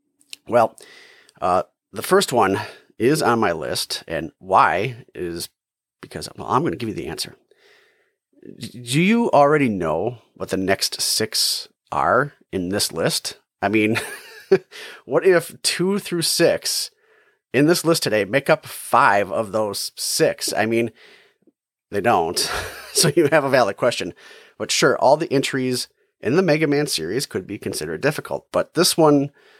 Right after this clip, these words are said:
ushered in a new era of difficulty in N E S gaming at the time, and it remains the top seeded in the franchise for one reason. It doesn't give a fuck. Uh, it,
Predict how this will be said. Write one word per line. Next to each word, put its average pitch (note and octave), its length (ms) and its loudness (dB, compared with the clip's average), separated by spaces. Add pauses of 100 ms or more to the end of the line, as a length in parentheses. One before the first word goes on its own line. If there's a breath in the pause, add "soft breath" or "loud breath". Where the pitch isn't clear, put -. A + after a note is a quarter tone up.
(140 soft breath)
ushered A2+ 260 0
in G2 140 0
a - 20 -2
new G2+ 180 0
era F#2+ 300 2
of - 120 -6
difficulty F#2 580 -4
in F2 100 -6
N G2 140 0
E F2+ 80 0
S E2 140 -2 (120)
gaming C#3 480 4
at - 140 -2
the - 80 -18
time, A#2+ 400 2
and E2+ 260 -4
it - 140 -8
remains B2 500 2
the A#2 80 -6
top - 380 -2
seeded A#2 440 2
in G#2 120 0
the A2+ 40 -2
franchise F#2+ 640 0 (520 soft breath)
for E2+ 280 -2
one F#2 280 0
reason. F2 420 -4 (960)
It - 280 -2
doesn't G#2 380 2 (180)
give G2+ 180 -2
a D#2+ 60 -2
fuck. - 500 -6 (720)
Uh, F#2 280 0
it, - 280 -2